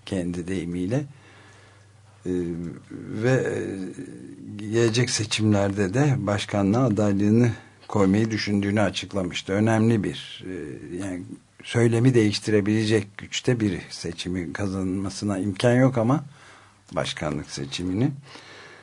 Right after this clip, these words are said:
Fakat, e, Amerikan Senatosu'nun en tutarlı ve ilericilerinden, e, ilerici insanı sayılabilir.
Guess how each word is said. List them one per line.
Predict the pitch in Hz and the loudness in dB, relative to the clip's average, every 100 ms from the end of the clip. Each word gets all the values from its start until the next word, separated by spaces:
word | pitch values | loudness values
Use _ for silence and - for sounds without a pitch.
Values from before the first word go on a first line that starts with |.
| - _ - | -20 _ -6
Fakat, | 107 117 131 135 - | -4 0 -2 -2 -8
e, | 104 98 95 90 - | -8 -6 -6 -6 -8
Amerikan | 98 117 104 95 98 | 0 2 2 -2 -6
Senatosu'nun | 95 120 107 - 67 - 135 143 | -2 0 0 -2 -8 0 2 4
en | 123 117 - - - - - - - | 4 4 2 -10 -20 -20 -20 -20 -8
tutarlı | 110 104 90 78 104 127 95 | -8 -2 -4 -2 0 0 2
ve | 98 95 - - | 0 -2 -8 -14
ilericilerinden, | 110 107 92 90 92 98 87 87 87 95 110 107 | -4 -2 -2 -4 -6 -4 -4 -4 -4 -4 -4 -4
e, | 101 101 | -8 -6
ilerici | 82 107 92 95 113 | -4 -2 -2 0 2
insanı | 110 95 107 101 | 2 2 0 0
sayılabilir. | - 82 85 120 127 104 135 - | 0 -6 0 2 2 0 -4 -8